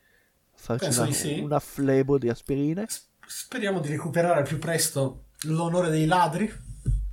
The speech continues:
Speaker 1: Sì, stiamo aspettando che esca in streaming il film di D and D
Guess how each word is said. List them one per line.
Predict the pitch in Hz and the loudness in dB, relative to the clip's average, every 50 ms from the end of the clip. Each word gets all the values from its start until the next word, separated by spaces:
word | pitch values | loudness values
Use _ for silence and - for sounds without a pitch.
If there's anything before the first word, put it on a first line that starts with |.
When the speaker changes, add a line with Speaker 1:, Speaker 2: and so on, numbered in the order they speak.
| - - - _ - - _ _ _ _ _ _ _ _ _ _ _ _ _ | -10 -16 -18 _ -20 -20 _ _ _ _ _ _ _ _ _ _ _ _ _
Speaker 1:
Sì, | - - - - 226 214 214 269 277 277 254 | -14 -10 -4 0 2 4 4 4 4 2 -2
stiamo | - - - 180 180 170 | -6 0 4 4 6 6
aspettando | 156 - - 170 165 - 175 180 190 185 175 | 6 4 4 0 4 4 4 4 4 4 2
che | - 165 165 160 | 4 4 4 4
esca | 156 - - 147 | 4 4 2 -2
in | 147 | -2
streaming | 143 - 143 147 147 139 131 127 123 | 0 0 2 2 2 2 0 -2 -2
il | 127 131 120 | -4 -6 -6
film | - - 123 135 | -8 -10 -8 -6
di | 131 123 | -4 -4
D | 117 127 120 | -2 0 -2
and | 120 127 | -2 0
D | 135 139 131 120 | -2 -2 -2 -4